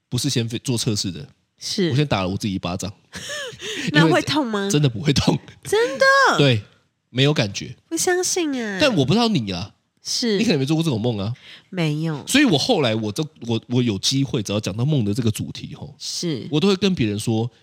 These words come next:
Speaker 1: 如果你在梦里面真的有发现你在做梦，
Speaker 2: 是。
Speaker 1: 你真的可以做任何事情。
Speaker 2: 你就变成无敌的。
Speaker 1: 我就是，我就是有那么一刻就觉得，哦，无所不能。
Speaker 2: 真的。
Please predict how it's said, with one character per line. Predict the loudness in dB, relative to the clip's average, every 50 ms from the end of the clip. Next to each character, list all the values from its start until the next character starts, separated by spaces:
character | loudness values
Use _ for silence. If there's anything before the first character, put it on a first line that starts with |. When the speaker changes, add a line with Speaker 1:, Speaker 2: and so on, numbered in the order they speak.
| _ _ _
Speaker 1:
如 | 4 4 4 4 4
果 | 2 2 2 2
你 | 2 0 -2
在 | 0 0 2
梦 | 2 2 0 0 -2
里 | -4 -4
面 | -4 -4 -2
真 | -2 -2 0 0
的 | 0 -2 -4 -4 _ _ _ _ _ _ _
有 | -2 -2 -2
发 | -2 -2 -2 -2 -2
现 | -2 -2 -4
你 | -4 -4
在 | -6
做 | -4 -4 -4 -6 -4
梦， | -6 -8 -10 -12 _ _ _
Speaker 2:
是。 | -2 0 2 2 0 0 -2 -4 -8 -14 _ _ _ _
Speaker 1:
你 | -2 0 0
真 | 2 4 2 4
的 | 4 2
可 | 2 2 2
以 | 2
做 | 2 2 0 2
任 | 2 0
何 | 0 -2 -4
事 | -6 -6 -6
情。 | -8 -10 -12 _ _ _ -8
Speaker 2:
你 | -4 -2
就 | 0 0 0
变 | 2 2 0 0 0 0
成 | 0 0 0 0 -2 -4 -6 -8 -10 -14 _ _ _ _ _ -4
无 | -2 -2 -2 -2
敌 | -2 0 0 0 0 -2
的。 | -4 -6 -8 -10 _ _ _ _ _ _
Speaker 1:
我 | 2 2 4
就 | 4 2 0
是， | 0 0 -2 -4 -6 _ _ _ _ _ _ _ _ -4
我 | -2 0
就 | 0 0
是 | 0 0 0
有 | 0 0 2
那 | 2 2
么 | 2 0
一 | -2 -4 -6
刻 | -8 -4 -2 0 0 0
就 | 0 0
觉 | 0 -2 -4 -4
得， | -4 -6 -8
哦， | -10 -10 -6
无 | -6 -6 -4
所 | -4 -6 -6
不 | -6 -6 -8
能。 | -8 -10 -12 -18 _ _ _ _ -10
Speaker 2:
真 | -6 -4 -2 -2 -2 -2 -4
的。 | -4